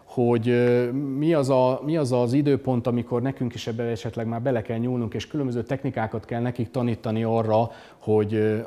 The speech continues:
hogy igazából túléljék az elmúlt időszakot, azt a nagy nyomást, amivel benn vannak egy vállalatnál. Itt jegyzem meg, hogy, ö, én, ö, bár én a sportból jövök, az egyik legjobbnak tartom, hogyha valaki nem mozog és elkezd mondjuk sportolni.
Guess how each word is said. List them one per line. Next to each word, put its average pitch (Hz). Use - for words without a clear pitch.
hogy 110
igazából 110
túléljék 107
az 101
elmúlt 110
időszakot, 101
azt 127
a 127
nagy 123
nyomást, 117
amivel 107
benn 117
vannak 104
egy 98
vállalatnál. 95
Itt 143
jegyzem 127
meg, 123
hogy, 113
ö, 113
én, 135
ö, 117
bár 110
én 110
a 110
sportból 107
jövök, 110
az 110
egyik 123
legjobbnak 107
tartom, 107
hogyha 101
valaki 107
nem 107
mozog 101
és 95
elkezd 95
mondjuk 92
sportolni. 90